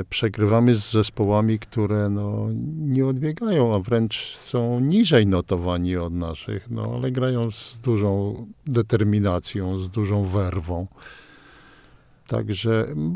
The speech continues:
chyba trochę powietrza z nas zeszło. Takie mam wrażenie, a poza tym <clears throat> wszystkie informacje,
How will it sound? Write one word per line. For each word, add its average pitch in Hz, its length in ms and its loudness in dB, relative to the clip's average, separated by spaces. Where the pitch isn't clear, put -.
chyba 196 260 -6
trochę - 280 -4
powietrza 175 460 2
z 90 100 -4
nas 92 180 -2
zeszło. 85 440 -10
Takie 113 300 -6
mam 110 200 -4
wrażenie, 113 580 -2
a 104 60 -6
poza 104 320 -6
tym 104 340 -6
<clears throat> - 1300 2
wszystkie - 580 2
informacje, 101 840 2